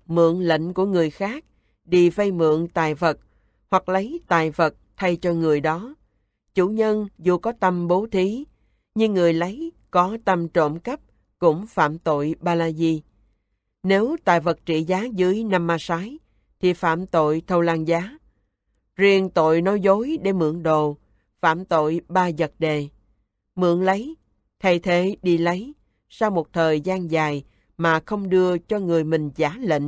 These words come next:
đi lấy, thì phạm tội đột kiết la. Ngoài những trường hợp nêu trên, còn có những vật của Tam Bảo thì lại càng nghiêm trọng hơn.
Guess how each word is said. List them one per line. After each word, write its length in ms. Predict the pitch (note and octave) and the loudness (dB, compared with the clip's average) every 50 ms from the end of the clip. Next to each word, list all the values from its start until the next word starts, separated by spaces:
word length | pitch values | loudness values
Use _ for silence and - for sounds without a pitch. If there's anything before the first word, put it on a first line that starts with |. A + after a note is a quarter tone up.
| D#3 - - | -6 -8 -2
đi 160 | E3+ E3+ E3+ | 0 2 2
lấy, 340 | D#3+ E3 E3+ F#3 A3 C#4 D#4+ _ _ _ _ _ _ _ _ - | 2 0 -2 -4 -6 -10 -14 _ _ _ _ _ _ _ _ -6
thì 300 | - F3 F3 E3+ E3 E3 | -2 0 2 2 2 2
phạm 340 | D#3 - - D#3+ D#3+ E3+ F#3 | 0 0 -2 -2 0 -2 -4
tội 420 | - - E3 D3+ D3 D3+ D#3+ - - - | -4 0 0 0 2 0 -2 -4 -6 -2
đột 360 | D#3+ E3+ D3+ - _ _ - | 0 0 0 0 _ _ -10
kiết 280 | - A#3+ C#4+ - - | -8 -8 -8 -8 -8
la. 320 | E3+ E3+ E3+ E3 D#3+ D#3 - _ _ _ _ _ _ _ _ _ _ _ _ _ _ _ _ _ _ _ _ _ _ _ _ _ _ _ _ _ _ _ _ _ _ _ _ - | -4 -2 -2 -2 -4 -6 -12 _ _ _ _ _ _ _ _ _ _ _ _ _ _ _ _ _ _ _ _ _ _ _ _ _ _ _ _ _ _ _ _ _ _ _ _ -6
Ngoài 260 | E3+ F3 F3+ F3 F3 | 0 2 2 4 4
những 320 | F3 E3 D#3+ E3+ A3+ C#4 C#4 | 2 2 0 -2 -2 -6 -4
trường 200 | - F#3 E3+ D#3+ | -2 -2 -2 0
hợp 260 | D3+ E3+ D#3 - - | 0 -2 -2 -2 0
nêu 220 | F3 F3+ F3+ F3 | -2 0 0 0
trên, 380 | E3 - F#3 F#3 F3+ F3+ F3 E3+ - _ _ _ _ _ _ _ - | -2 -2 0 0 2 0 -2 -4 -8 _ _ _ _ _ _ _ -4
còn 240 | F3+ F3 F3 E3+ | -2 -2 -2 0
có 140 | - F3+ F#3 | -2 -4 -4
những 380 | G#3 C#4+ D#4+ C4+ F#3+ E3 F#3 G#3 | -4 -4 -2 0 0 0 -2 -2
vật 240 | - F#3+ E3 D#3 - _ - | -4 -4 -4 -4 -4 _ -6
của 120 | - F3 | -4 -4
Tam 280 | F#3+ - G3 F#3 F3 E3+ | -4 -2 -4 -4 -2 0
Bảo 360 | D#3+ D3 C3 C#3+ F3 A3+ C#4+ D#4+ _ _ _ _ _ _ _ - | 0 0 0 -2 -4 -10 -12 -16 _ _ _ _ _ _ _ -4
thì 300 | - F3 F3 E3+ E3+ E3+ | 0 2 4 4 4 2
lại 340 | D#3+ E3+ E3 D#3 D#3+ F3+ F#3+ - | 2 2 0 0 0 -4 -6 -2
càng 340 | F3+ E3+ D#3+ D#3 D#3 D#3 E3+ | -2 -2 0 -2 -4 -4 -2
nghiêm 220 | F3+ F3+ E3+ E3+ | -2 -2 -2 -2
trọng 220 | E3 E3 C#3+ D3+ D#3 | -4 -4 -4 -4 -6
hơn. 280 | - F3+ F3 F3 E3+ | -6 -4 -4 -4 -4